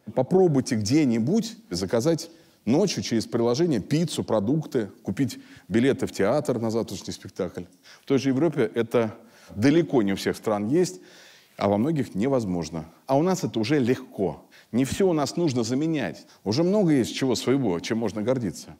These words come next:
Ну, конечно, я буду объективен. Есть и трудности. Я посетил практически все авиастроительные заводы в стране. На прошлой неделе был на Смоленском авиационном заводе. Проехал почти все предприятия микроэлектроники,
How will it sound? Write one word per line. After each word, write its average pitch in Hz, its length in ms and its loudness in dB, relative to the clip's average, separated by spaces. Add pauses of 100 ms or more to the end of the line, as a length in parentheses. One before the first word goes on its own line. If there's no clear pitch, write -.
Ну, 127 100 0
конечно, 156 680 0
я 110 160 2
буду 123 200 0
объективен. 120 560 -2 (220)
Есть 131 240 0
и 175 60 -2
трудности. 123 580 -4 (880)
Я 139 160 6
посетил 165 340 0
практически 135 640 -2
все 170 320 0
авиастроительные 127 580 -2
заводы 113 300 0
в - 40 -6
стране. 113 460 -4
На 131 100 0
прошлой 131 300 -2
неделе 143 260 0
был 135 300 -2 (300)
на 104 200 -2
Смоленском 120 800 -2
авиационном 117 520 0
заводе. 87 500 0 (240)
Проехал 127 340 2
почти 117 300 0
все 127 220 2
предприятия 113 680 0 (460)
микроэлектроники, 107 960 0